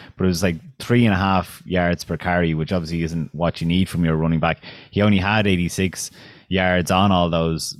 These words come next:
touches that he had, and then they had Antonio Gibson behind him, and I think the team combined had,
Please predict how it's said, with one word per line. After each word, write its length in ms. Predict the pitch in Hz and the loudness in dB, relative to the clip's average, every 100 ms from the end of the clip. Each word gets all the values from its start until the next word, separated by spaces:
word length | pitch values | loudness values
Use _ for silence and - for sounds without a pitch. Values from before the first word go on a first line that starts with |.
| - | -8
touches 340 | 98 87 85 78 | -4 -4 -4 -2
that 120 | 85 | -2
he 60 | 80 | 0
had, 400 | 90 92 85 - | 0 0 0 -2
and 80 | 95 | 0
then 140 | 98 | 2
they 80 | 98 | 2
had 180 | 90 90 | 0 -2
Antonio 440 | 90 101 98 92 | -2 -2 0 0
Gibson 520 | 82 98 - 95 85 - _ _ _ | 0 -4 -2 -2 -2 -4 _ _ _
behind 380 | 95 95 92 90 | 0 2 2 0
him, 240 | 98 98 | 0 0
and 80 | 90 | 0
I 20 | |
think 220 | 87 110 107 | -2 -4 -4
the 80 | |
team 360 | 104 110 113 110 - | -6 -2 0 -2 -4
combined 480 | - 92 98 110 110 | -8 -4 -2 0 -2
had, 260 | 107 92 | -2 -4